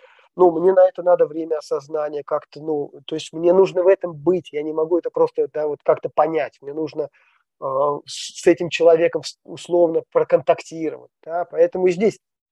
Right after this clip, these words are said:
в психотерапии есть сложные тоненькие места, которые, к сожалению, все это время могут быть использованы в политических целях,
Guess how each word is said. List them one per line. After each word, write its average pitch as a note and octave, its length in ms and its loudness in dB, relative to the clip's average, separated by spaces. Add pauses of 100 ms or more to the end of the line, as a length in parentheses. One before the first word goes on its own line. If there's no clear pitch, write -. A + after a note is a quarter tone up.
в - 40 -20
психотерапии F#3 580 -2
есть F#3 160 -6
сложные G3+ 460 4
тоненькие G3 500 -2
места, D#3 540 -6
которые, E3+ 440 4 (880)
к - 40 -18
сожалению, G3 800 4 (300)
все G#3 200 2
это G3+ 160 2
время G3+ 340 -4
могут F#3 260 -2
быть D#3 180 -20
использованы F3+ 500 -10
в - 100 -20
политических E3 640 -12
целях, C#3 340 -10